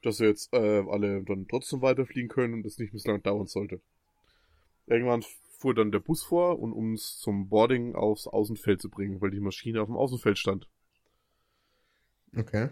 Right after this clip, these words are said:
Speaker 1: Okay, wir, wir steigen also alle in diesen Bus ein, fahren aufs Außenfeld.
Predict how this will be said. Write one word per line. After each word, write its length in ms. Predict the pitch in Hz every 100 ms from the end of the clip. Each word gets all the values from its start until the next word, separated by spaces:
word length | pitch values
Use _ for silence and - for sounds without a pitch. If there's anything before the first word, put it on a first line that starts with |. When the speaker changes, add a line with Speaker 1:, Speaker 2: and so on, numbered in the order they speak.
| -
Speaker 1:
Okay, 340 | - 101 98 87
wir, 220 | 107 104
wir 100 | 113 110
steigen 260 | - 113
also 180 | 113 113
alle 120 | 110
in 40 | 107
diesen 200 | 98 -
Bus 160 | 131
ein, 260 | 131 131 -
fahren 280 | - 101 104
aufs 220 | - 95
Außenfeld. 560 | 110 110 - 139 135